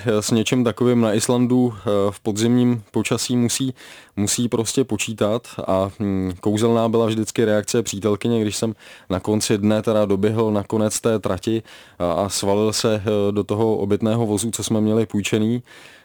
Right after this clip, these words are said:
tak, eh, vždycky jenom kroutila hlavou a říkala jako: „Co jsi čekal?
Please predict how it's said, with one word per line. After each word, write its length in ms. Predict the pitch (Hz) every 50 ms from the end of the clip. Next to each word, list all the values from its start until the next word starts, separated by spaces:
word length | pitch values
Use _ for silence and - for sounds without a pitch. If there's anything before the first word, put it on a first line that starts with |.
| _ _ -
tak, 300 | - 92 - - - -
eh, 120 | 95 92
vždycky 320 | 92 98 95 - - - 107
jenom 240 | 107 113 110 110
kroutila 460 | - - 107 101 101 - 120 113 113 107
hlavou 440 | 98 98 95 98 104 110 120 123
a 160 | 123 117 110 98
říkala 380 | 92 98 98 - - 110 107 104
jako: 380 | 104 - - 113 107 101 92 -
„Co 220 | - - - - 95
jsi 100 | - -
čekal? 460 | - 113 - - 151 143 127 110